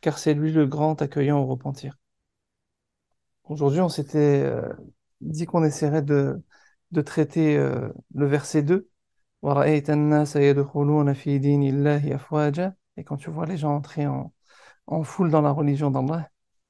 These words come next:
euh, alors forcément, on va faire le lien avec, euh, avec ce qui précède et, et, et ce qui suit, mais, mais ce verset-là en particulier, je pense qu'il a un impact important par rapport à,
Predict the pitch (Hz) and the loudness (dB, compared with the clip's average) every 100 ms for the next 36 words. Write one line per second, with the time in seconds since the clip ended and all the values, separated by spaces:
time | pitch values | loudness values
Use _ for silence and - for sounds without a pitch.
0 | - - _ _ - 147 139 135 131 143 | -20 -20 _ _ -6 -4 -4 -4 -8 -8
1 | - 131 127 143 _ - - 147 147 143 | -10 -12 -14 -18 _ -12 -2 2 2 2
2 | 143 143 151 147 143 147 147 139 143 - | 0 2 4 2 0 -2 -4 -6 -8 -10
3 | - - 147 160 151 147 143 139 135 - | -12 -6 -4 0 -2 -2 -6 -6 -8 -12
4 | - 160 - - - - 160 - 160 - | -12 -10 -8 -10 -12 -12 -14 -12 -14 -4
5 | 196 180 147 139 147 _ _ _ _ _ | 0 4 4 2 -4 _ _ _ _ _
6 | _ _ _ _ _ _ - - 165 - | _ _ _ _ _ _ -14 -6 -4 0
7 | 156 156 - 170 185 160 156 - 170 - | 2 2 4 6 6 4 -2 -8 -8 -4
8 | 160 196 185 - 165 - 156 151 147 - | 0 0 0 -2 -6 -4 2 2 2 -2
9 | 156 151 143 170 - - - 165 151 156 | -2 -2 -2 -4 -6 -20 -6 -2 -2 -4
10 | - 175 160 156 147 143 151 147 - | -2 -2 -2 -6 -6 -6 -6 -6 -8